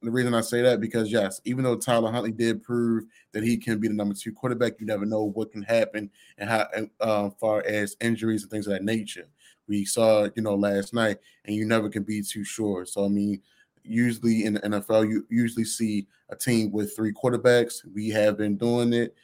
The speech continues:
you know, with R G three and, um, Trace McSorley. So I do feel like, you know, with having Tyler Huntley and Trace McSorley,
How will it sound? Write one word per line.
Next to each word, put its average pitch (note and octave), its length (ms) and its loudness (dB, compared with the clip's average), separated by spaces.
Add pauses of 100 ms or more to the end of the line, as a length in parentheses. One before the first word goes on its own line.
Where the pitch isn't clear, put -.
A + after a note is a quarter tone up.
(200)
you G2+ 80 0
know, G2+ 260 2
with G2 320 -2
R G2+ 200 2
G G2+ 180 -4
three A2+ 560 2 (320)
and, G2 200 -2
um, F#2+ 600 -2
Trace G#2+ 260 -2
McSorley. A2 680 0 (340)
So G#2 320 2
I G#2 140 4
do A2 240 2
feel A2 220 0
like, G#2 200 2
you A2+ 80 -2
know, G2 380 0 (100)
with A2 320 2
having G2+ 460 2
Tyler G#2 340 0
Huntley G2+ 460 -4
and G#2 200 -2
Trace G2+ 200 -6
McSorley, A#2 560 0